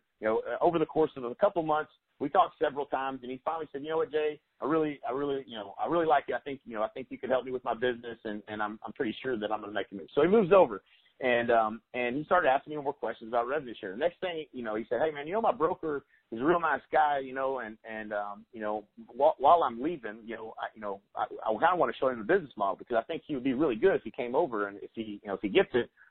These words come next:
I said, "Well, tell him this." And he told him, you know, "Hey, you know, I think I'm about leaving." He said, "Well, before you leave,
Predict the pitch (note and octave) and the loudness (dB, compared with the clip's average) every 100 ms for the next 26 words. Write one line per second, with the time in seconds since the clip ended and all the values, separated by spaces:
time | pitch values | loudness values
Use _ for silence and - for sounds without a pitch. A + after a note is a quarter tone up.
0 | - G#2+ A2+ G#2+ - F3+ E3+ A#2+ A2+ A2 | 2 4 6 4 6 4 4 0 -4 -10
1 | - G#2 G2 _ _ - - D3+ C#3 A#2+ | -12 -10 -10 _ _ -8 4 4 4 0
2 | G#2 C3 A2+ - - G2+ G2 - - C#3+ | 2 2 0 -8 -8 -8 -8 -12 -8 -6
3 | C3+ C3 A#2+ B2+ C3 B2+ A#2+ - G2+ G#2 | 2 4 4 0 -4 -6 -8 -6 -4 -4
4 | G#2 - F#3 E3 D#3 D3+ | -6 -6 -6 -2 0 0